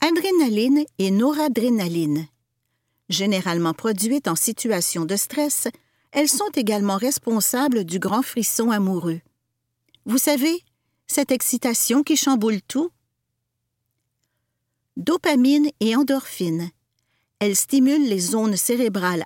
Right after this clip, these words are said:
associées au plaisir et elles procurent une sensation d'énergie, de puissance et d'excitation. Sérotonine.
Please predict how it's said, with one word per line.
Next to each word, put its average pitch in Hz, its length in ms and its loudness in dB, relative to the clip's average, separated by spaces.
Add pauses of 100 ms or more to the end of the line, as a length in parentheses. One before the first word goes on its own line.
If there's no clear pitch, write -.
associées 247 500 0
au 202 80 2
plaisir 185 680 -2 (380)
et 240 100 2
elles 262 140 2
procurent 330 440 -2
une 220 120 2
sensation 196 600 -2
d'énergie, 202 680 0 (300)
de 294 120 0
puissance 220 640 -2
et 311 100 0
d'excitation. 175 880 -4 (1700)
Sérotonine. 226 1000 0